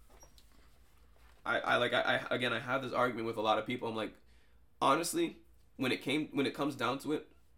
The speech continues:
I do think women do have it a little bit easier in society nowadays.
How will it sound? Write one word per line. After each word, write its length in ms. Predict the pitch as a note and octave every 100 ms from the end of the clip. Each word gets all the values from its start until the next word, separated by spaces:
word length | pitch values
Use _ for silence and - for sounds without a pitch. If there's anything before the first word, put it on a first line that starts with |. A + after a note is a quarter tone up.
| - - - - -
I 80 | A#2
do 220 | B2+ B3
think 300 | - - C3+
women 260 | C#3 D#3+ -
do 160 | E3
have 200 | - -
it 20 | -
a 20 |
little 160 | D3
bit 120 | - -
easier 240 | - -
in 60 | -
society 460 | - - - -
nowadays. 460 | G2+ F#2 - -